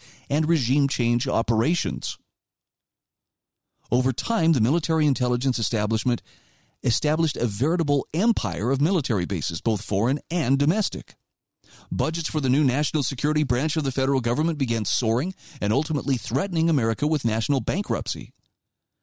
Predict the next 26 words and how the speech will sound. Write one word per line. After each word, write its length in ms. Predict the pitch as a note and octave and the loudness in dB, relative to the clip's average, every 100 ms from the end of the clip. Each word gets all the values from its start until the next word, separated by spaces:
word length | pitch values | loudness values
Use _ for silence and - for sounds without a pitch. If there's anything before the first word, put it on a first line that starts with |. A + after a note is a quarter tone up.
| _ _ - | _ _ -6
And 80 | |
it 60 | G2 | -4
was 120 | F2 | -4
all 180 | F#2 C3+ | -2 0
done 220 | D#3+ D#3+ | 0 0
without 280 | D#3+ C#3+ C#3 | 0 0 -2
even 180 | C3+ D3 | 0 0
the 80 | D3 | 0
semblance 520 | - E3+ E2+ G2+ - | 0 -2 -2 -4 -2
of 80 | A#2+ | -2
a 60 | |
constitutional 720 | - G#2 - A2+ G#2+ F#2 A2 G#2+ | -2 -4 -4 -4 -2 -2 0 0
amendment. 540 | A2 F#2+ A#1+ - - _ _ _ _ _ _ _ _ _ _ _ _ _ _ - | 0 -2 -6 -12 -20 _ _ _ _ _ _ _ _ _ _ _ _ _ _ -14
Whew, 140 | - - - | -12 -12 -6
that 180 | G#2+ F#2+ | -4 -2
one 140 | A2 | -2
stings. 580 | - - D2+ A1 - - _ _ _ - - - - | -2 -4 -6 -8 -10 -10 _ _ _ -20 -20 -6 -2
Number 240 | D#3+ E3+ | 0 0
seven, 440 | - C#3 G#2+ C#2+ - _ _ _ _ _ _ _ _ _ _ - - _ | 0 -2 -2 -6 -12 _ _ _ _ _ _ _ _ _ _ -20 -20 _
neither 360 | G#2 B2+ F#3+ F#3 | 0 0 2 2
Russia 400 | D3 D3 - G#2+ | 2 0 0 0
nor 180 | G#2 G#2+ | 0 0
any 220 | C#3+ D#3 | 0 0
other 180 | C#3 C3+ | 2 0
foreign 320 | - A#2+ B2 | 0 0 4
regime 460 | A#2+ G#2 G2+ G2 | 2 0 -2 -2